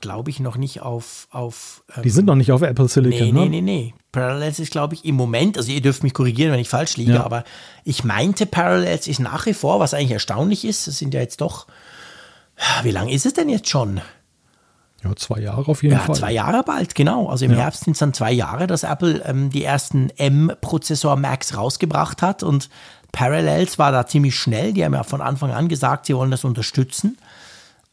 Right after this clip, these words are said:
Speaker 1: Aber die anderen, also VMware ist, glaub ich, mit Fusion, hieß das ja beim Mac, ist, glaub ich, da noch nicht drauf. Ja, anyway, auf jeden Fall kam jetzt von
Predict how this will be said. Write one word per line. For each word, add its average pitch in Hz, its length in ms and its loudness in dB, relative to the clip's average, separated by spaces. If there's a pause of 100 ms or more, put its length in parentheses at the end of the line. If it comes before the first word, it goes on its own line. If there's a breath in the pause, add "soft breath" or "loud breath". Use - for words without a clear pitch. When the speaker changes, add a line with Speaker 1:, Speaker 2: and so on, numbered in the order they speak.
Speaker 1:
Aber 135 360 2
die 135 140 -2
anderen, 170 420 0
also 135 240 -2
VMware 160 540 0
ist, 175 140 -6
glaub 165 200 -2
ich, 147 120 -2
mit 147 140 -4
Fusion, 175 480 2
hieß 180 200 2
das 190 160 -4
ja 190 100 2
beim 175 180 2
Mac, 196 320 -4 (340 soft breath)
ist, - 80 -14
glaub 117 180 -2
ich, 135 80 -2
da 107 120 -4
noch 107 140 -4
nicht 123 200 -2
drauf. 156 480 -4 (640 soft breath)
Ja, 185 160 2
anyway, 185 420 4
auf 123 120 0
jeden 190 140 2
Fall 185 160 4
kam 156 260 2
jetzt 214 160 -2
von 151 300 2